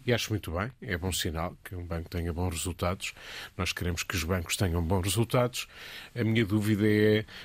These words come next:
se, em tempo de crise, é a altura em que nos pareça mais normal para, para quem se defronta com dificuldades olhar para outros que, por vistos, conseguem tirar partido,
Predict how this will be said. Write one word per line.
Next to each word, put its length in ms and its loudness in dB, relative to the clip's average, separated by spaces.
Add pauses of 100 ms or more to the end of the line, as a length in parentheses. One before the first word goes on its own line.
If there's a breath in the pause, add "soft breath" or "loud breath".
se, 260 4 (180)
em 120 2
tempo 340 -2
de 80 -6
crise, 500 4 (360)
é 120 4
a 60 6
altura 760 4
em 200 -2
que 440 0 (440)
nos 260 0
pareça 720 4 (460)
mais 400 2
normal 560 4
para, 380 0 (220)
para 120 2
quem 200 2
se 280 2
defronta 400 0
com 140 0
dificuldades 800 0 (520 loud breath)
olhar 300 6
para 180 2
outros 460 6
que, 120 -14
por 180 2
vistos, 640 2
conseguem 540 4
tirar 300 2
partido, 720 0